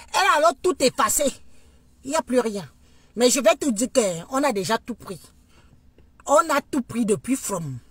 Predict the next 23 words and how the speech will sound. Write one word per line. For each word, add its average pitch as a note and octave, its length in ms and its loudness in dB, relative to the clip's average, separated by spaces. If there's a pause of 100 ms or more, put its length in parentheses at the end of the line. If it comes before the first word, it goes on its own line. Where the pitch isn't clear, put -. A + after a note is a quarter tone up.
(320)
Et A#3+ 100 4
je A#3 100 0
vais C#4+ 140 4
te D4+ 120 4
montrer A#3+ 440 2
que F#3+ 400 0
comme E4+ 240 2
tu D#4 220 -4
es C4+ 280 4
épouse C4 460 -2
d'un A3+ 280 2
Suisse, - 680 -8 (1700)
qui D4+ 160 -6
gagne D#4 240 2
plutôt C#4+ 280 2
bien A3 260 0
sa D3+ 200 -4
vie. - 380 -16 (1800)
Oui, G#3+ 500 -6 (920)
le A3+ 120 4
traumatisme A#3+ 960 0
de G#3+ 100 -4
ça. - 220 -4